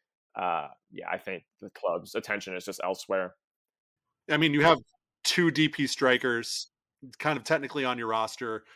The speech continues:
Speaker 2: You're potentially looking to add
Speaker 1: Yeah,
Speaker 2: another
Speaker 1: exactly.
Speaker 2: high-quality striker, uh, internationally. Uh, just from a personnel standpoint, it doesn't look like Christian Ramirez would sort of be on, on the radar,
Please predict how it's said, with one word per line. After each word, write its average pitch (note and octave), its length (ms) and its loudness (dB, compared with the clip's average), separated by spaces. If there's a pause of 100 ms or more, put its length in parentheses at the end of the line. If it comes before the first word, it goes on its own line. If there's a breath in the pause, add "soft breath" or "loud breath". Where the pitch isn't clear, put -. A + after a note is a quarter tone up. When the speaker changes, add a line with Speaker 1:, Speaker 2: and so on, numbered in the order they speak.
(120)
Speaker 2:
You're B2+ 80 -8
potentially D#3 360 -2
looking C#3 280 -2
to C3 140 -2
add B2 320 2
Speaker 1:
Yeah, A2+ 220 2
Speaker 2:
another A#2 500 -2
Speaker 1:
exactly. - 420 -8
Speaker 2:
high-quality A#2+ 540 -2
striker, A2+ 720 -6
uh, A2+ 240 -6
internationally. A2 1000 -10 (360)
Uh, C3+ 40 -10
just D3+ 160 -6
from D3 100 -2
a C3 80 0
personnel B2+ 420 -2
standpoint, A2+ 480 -8
it G#2 80 -14
doesn't A2 260 -8
look G#2 200 -12
like G2+ 340 -4
Christian A#2 300 -10
Ramirez G#2 460 -8
would G#2 80 -12
sort A2 200 -6
of G2+ 60 -8
be A2 180 -6
on, A2 380 -4
on A#2+ 220 -2
the A2 80 -6
radar, A2 560 -2